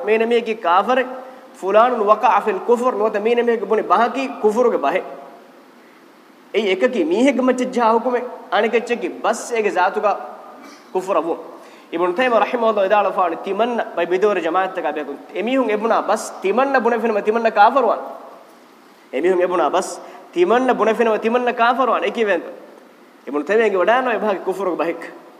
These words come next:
තිමන්න එංගි හොරි මිහික් බුනාම කාෆර් බහික්. එහෙන්න මෙස් ඒ ජමාඅතුක අහුල වරින් නකි ෆහරග ජාහිලක වෙදානේ. එම්ජේ කමුග බාවතුන් ඒ බයික් කංකම් ඔලේ ෆද ඉජ්තිහාදි මස්සලේක වෙදා නොත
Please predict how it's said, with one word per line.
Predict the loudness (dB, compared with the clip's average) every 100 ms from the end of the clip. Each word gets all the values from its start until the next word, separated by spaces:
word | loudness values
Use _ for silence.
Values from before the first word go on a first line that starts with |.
| -18
තිමන්න | -6 -2 0 0
එංගි | 0 2
හොරි | 0 0
මිහික් | -2 -2
බුනාම | -2 -2 2
කාෆර් | 4 4 2 2
බහික්. | 0 -2 -8 -16 -20 -20 -4
එහෙන්න | -2 0 0
මෙස් | -2 -4 -14 -6
ඒ | -4 -4
ජමාඅතුක | -4 -2 2 2 2 0
අහුල | 0 0
වරින් | -2 -2 -2
නකි | -4 -6 -6 -12 -20 -20 -20 -18
ෆහරග | -4 0 0 0 -2
ජාහිලක | -2 -2 -2 -4
වෙදානේ. | -6 -4 -4 -4 -10 -16 -20 -20 -20 -20 -20 -20 -20 -20 -20 -10
එම්ජේ | -4 -2 -2 -4 -6 -12 -18 -4
කමුග | -2 2 2
බාවතුන් | 4 4 0 -4 -8 -14 -18 -20 -20 -16
ඒ | -8 -6 -2
බයික් | 0 0
කංකම් | 0 -2 -2 0
ඔලේ | 2 2
ෆද | 0 -4
ඉජ්තිහාදි | -6 -6 -2 0 0
මස්සලේක | -2 -4 -4 -4
වෙදා | -4 0 0
නොත | 0 -2